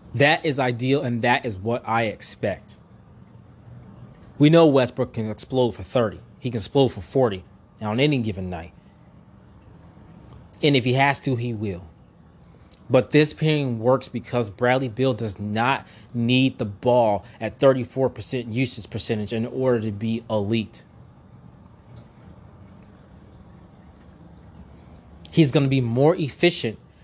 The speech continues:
have less usage, probably get more shots. More efficient, less usage, more shots. Bradley Beal is fully capable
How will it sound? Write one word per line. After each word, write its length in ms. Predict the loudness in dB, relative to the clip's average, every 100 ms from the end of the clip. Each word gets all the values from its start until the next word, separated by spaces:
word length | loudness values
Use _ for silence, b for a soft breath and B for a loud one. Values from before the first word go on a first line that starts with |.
| -4
have 300 | 2 2 2
less 340 | 0 0 -2
usage, 500 | -4 -4 -4 -8 -10 b b
probably 420 | -8 2 2 2
get 200 | -2 -6
more 280 | -6 -6 -4
shots. 540 | -4 -4 -6 -8 -20 -20 -20 -20 -20 -20 -20 -20 -20 -20 -20 -20 -20 -20 -20 -20 -20 -20 -20 -20 -20 -20 -20 -20 -20 -20 -20 -20 -20 -20 -20 -8
More 240 | 2 6 6
efficient, 540 | 4 -2 -2 -6 -10 -14 _ _
less 380 | -2 2 2 0
usage, 460 | -6 -6 -6 -10 -12 -16 -6
more 260 | 0 2
shots. 540 | 2 0 0 -2 -16 -20 -20 -20 _ -20 -20 -20 -20 -20 -20 -20 -20 -20 -20 -20 -20 -20 -20 -20 -20 -20 -20 -20 -20 -20 -20 B B B B -10 4
Bradley 340 | 6 6 4
Beal 240 | 2 2
is 100 | 2
fully 300 | 0 -2 -2
capable 580 | -2 -4 -6 -6 -6 -8